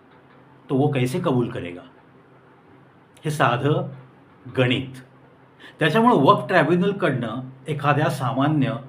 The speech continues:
ज्याची संपत्ती हिसकावून घेतली गेली आहे, ज्याची जमीन गेली आहे, ज्याची गेली आहे ना,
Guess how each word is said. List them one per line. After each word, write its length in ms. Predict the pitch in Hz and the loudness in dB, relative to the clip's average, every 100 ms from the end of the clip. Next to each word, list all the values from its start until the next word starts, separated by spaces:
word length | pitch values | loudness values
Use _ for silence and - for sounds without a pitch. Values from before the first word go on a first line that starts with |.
| - - - | -20 -20 -6
ज्याची 220 | 123 117 | -2 -2
संपत्ती 520 | 131 123 107 147 - 143 | -2 -4 -4 -6 -4 -4
हिसकावून 540 | 113 - 131 135 - | -4 -6 0 2 2
घेतली 280 | 135 127 120 | 0 0 -4
गेली 260 | 113 123 | -4 -6
आहे, 80 | 131 | -6
ज्याची 260 | 127 110 135 | -6 -4 -4
जमीन 400 | 127 117 151 170 | 0 2 2 2
गेली 280 | 135 120 104 | 0 -2 -8
आहे, 140 | 107 - - - _ - - - 123 | -12 -18 -20 -20 _ -20 -20 -14 -4
ज्याची 300 | 120 113 143 | -2 -2 -4
गेली 380 | 127 120 123 160 | -2 0 2 2
आहे 80 | 156 | 4
ना, 160 | 135 | 2